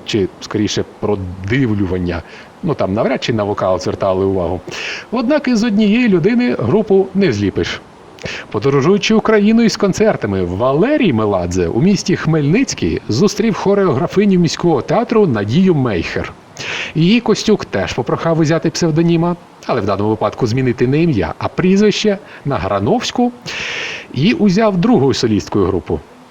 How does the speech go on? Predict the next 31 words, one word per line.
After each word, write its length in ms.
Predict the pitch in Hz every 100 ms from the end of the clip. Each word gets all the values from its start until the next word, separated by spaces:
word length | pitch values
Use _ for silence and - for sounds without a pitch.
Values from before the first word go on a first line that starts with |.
| - - - - -
Хоча 380 | - - - 175
спочатку 400 | 165 139 110 -
планувалося 540 | 127 117 104 92 -
тріо, 500 | 104 - 143 202 285
третю 680 | 285 - 98 139 220 - 220
вирішили 480 | 185 220 185 - 170
поки 280 | - 165 156
не 120 | 135
шукати. 640 | - 123 101 80 - 87 - - -
Ну, 120 | 214
це 160 | -
місце 340 | 127 120 - 98
так 280 | - - 107
офіційно 380 | 92 131 123
в 40 | 104
групі 260 | 147 -
і 60 | 139
називалося. 680 | 127 117 104 87 82 - 85 - - -
Якщо 300 | 113 - 127
перші 500 | 101 - 104 95 -
два — 220 | 104 101 82
це 140 | -
білявка 460 | 95 104 90 - 92
і 40 |
брюнетка, 520 | 90 165 311 311 -
то 300 | - 214 127 101 - - -
третя — 280 | 113 127 107
це 120 | -
третя. 420 | - 90 78 85 - - - - - - -
І 140 | - 190
ось, 360 | 98 - -